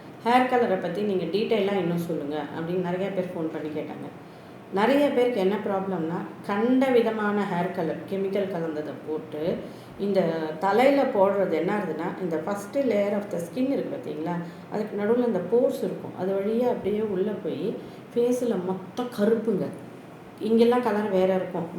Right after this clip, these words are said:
மூஞ்சி மொத்தம் அப்படியே ரொம்ப கண்ணங்கரேல்னு நிறைய பேருக்கு மாறி இருக்கு. சில பேருக்கு பார்த்தீங்கன்னா அப்படியே திட்டு திட்டா இருக்கும். இன்னொரு வந்து நம்ம ஊர்ல என்ன பழக்கம்னாக்கா,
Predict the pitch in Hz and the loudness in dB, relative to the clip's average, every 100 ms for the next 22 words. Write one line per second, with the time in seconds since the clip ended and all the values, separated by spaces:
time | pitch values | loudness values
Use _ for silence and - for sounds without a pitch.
0 | 180 202 226 220 185 180 - - - 208 | -4 0 2 2 -2 -4 -8 -10 -6 -4
1 | 214 202 208 226 233 254 185 - - - | -2 0 0 0 2 2 2 -4 -12 -16
2 | - 208 247 294 269 233 240 254 262 254 | -4 0 2 4 4 6 8 8 6 4
3 | 214 175 165 170 170 175 175 185 170 151 | 4 2 0 0 0 0 0 -2 -2 -4
4 | 143 139 123 - - - 240 240 254 262 | -6 -8 -10 -10 -14 -6 -2 2 2 2
5 | 247 214 202 208 220 196 214 - 233 - | 2 0 -2 -2 -2 -2 -4 -4 -4 -4
6 | 247 220 - 196 190 151 151 - - 226 | -4 -4 -2 -2 -2 -6 -10 -12 -4 2
7 | 269 320 254 226 233 214 202 208 262 262 | 6 6 6 4 4 2 0 0 0 2
8 | 190 190 247 208 190 202 226 190 165 175 | 2 2 0 0 -2 -2 -4 -4 -6 -6
9 | 139 170 | -6 -4